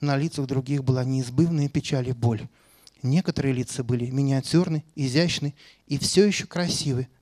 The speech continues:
несмотря на обострённые тонкие ноздри. Они лежали здесь по порядку,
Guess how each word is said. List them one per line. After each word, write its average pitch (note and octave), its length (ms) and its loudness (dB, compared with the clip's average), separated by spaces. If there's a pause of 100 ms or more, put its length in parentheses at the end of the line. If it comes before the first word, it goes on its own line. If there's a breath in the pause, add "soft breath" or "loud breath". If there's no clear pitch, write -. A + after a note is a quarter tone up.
несмотря C#3 480 0
на C3 100 0
обострённые C3 760 -2
тонкие C3 480 0 (100)
ноздри. B2 460 -6 (600 loud breath)
Они D3+ 300 6
лежали G3+ 380 6
здесь D#3+ 240 0
по E3+ 100 -2
порядку, D#3+ 680 -4